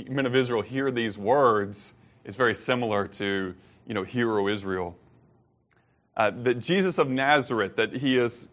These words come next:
gonna have his, as his subject, this man, Jesus of Nazareth. You know, he's not talking about a made-up person. He's not talking about a fic-,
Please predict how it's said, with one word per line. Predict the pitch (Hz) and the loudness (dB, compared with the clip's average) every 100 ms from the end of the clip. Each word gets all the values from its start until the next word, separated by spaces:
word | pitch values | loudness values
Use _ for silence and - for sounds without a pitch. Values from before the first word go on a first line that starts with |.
| - | -4
gonna | 131 123 | 0 0
have | 120 143 160 | 2 0 0
his, | 170 165 147 - _ _ _ - - | -2 -4 -6 -10 _ _ _ -12 -8
as | - 131 151 | 0 0 2
his | 131 - | -2 -4
subject, | - 156 139 110 110 98 98 - - _ _ _ _ _ _ _ _ _ | 0 2 2 0 0 0 -4 -10 -20 _ _ _ _ _ _ _ _ _
this | 120 123 131 | -4 -4 -2
man, | 127 127 113 104 107 - _ _ _ 107 | 0 2 2 0 -4 -12 _ _ _ -12
Jesus | 107 127 117 | -4 -2 -2
of | 110 98 | -4 -6
Nazareth. | 95 92 82 73 - _ _ _ _ _ _ _ _ _ _ _ _ - | -6 -8 -12 -18 -20 _ _ _ _ _ _ _ _ _ _ _ _ -6
You | |
know, | 113 | -2
he's | 123 | 2
not | 139 156 | 4 6
talking | 175 156 160 | 8 6 6
about | 151 139 | 4 4
a | 131 | 4
made-up | 131 143 139 | 0 0 -2
person. | - 143 135 139 123 | -2 -2 -2 -8 -8
He's | 113 | -6
not | 120 120 | -4 0
talking | 135 123 127 | 0 0 0
about | 120 | 0
a | 113 | 0
fic-, | 113 | -4